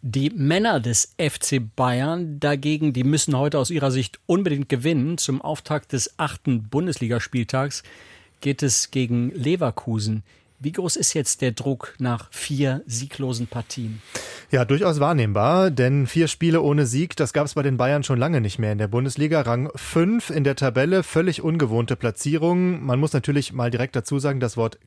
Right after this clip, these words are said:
Speaker 2: Krise jetzt in den Mund zu nehmen, ist eigentlich nicht richtig bei diesen genannten Rahmendaten. Aber beim Rekordmeister wird nach zehn Titeln in Folge natürlich sofort über so eine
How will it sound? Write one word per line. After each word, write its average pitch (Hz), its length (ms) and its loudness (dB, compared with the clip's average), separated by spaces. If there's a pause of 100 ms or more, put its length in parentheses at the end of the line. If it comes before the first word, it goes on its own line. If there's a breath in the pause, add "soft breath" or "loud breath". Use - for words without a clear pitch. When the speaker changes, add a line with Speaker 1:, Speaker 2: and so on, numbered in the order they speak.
(100)
Speaker 2:
Krise 170 500 0
jetzt 107 300 0
in 139 80 -4
den 117 140 0
Mund 135 180 0
zu 147 140 -2
nehmen, 143 240 0
ist 135 160 -4
eigentlich 120 360 -4
nicht 113 200 -2
richtig 143 420 0 (380 loud breath)
bei 117 100 0
diesen 131 260 0
genannten 123 340 0
Rahmendaten. 127 720 0
Aber 131 200 0
beim 123 160 0
Rekordmeister 127 800 0
wird 131 140 -4
nach 117 160 -4
zehn 180 340 0
Titeln 180 300 0
in 139 160 -2
Folge 139 340 2
natürlich 123 360 0
sofort 131 340 -2
über 117 160 0
so 113 100 -2
eine 117 300 0